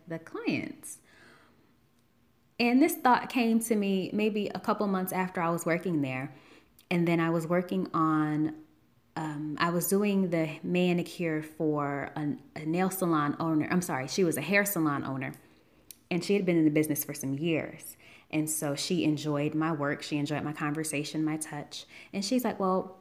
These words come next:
if I come back, how do I get in contact with you?" And I said, "Well, you would have to call the main number and just ask for me." And so her face scrunched up. She said, "Well, how are you building your,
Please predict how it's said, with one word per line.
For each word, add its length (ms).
if 160
I 80
come 260
back, 260
how 160
do 80
I 80
get 120
in 80
contact 440
with 160
you?" 140
And 120
I 60
said, 320
"Well, 160
you 140
would 80
have 240
to 260
call 400
the 300
main 380
number 480
and 280
just 160
ask 340
for 140
me." 180
And 100
so 120
her 140
face 360
scrunched 400
up. 140
She 140
said, 240
"Well, 140
how 160
are 80
you 120
building 380
your, 120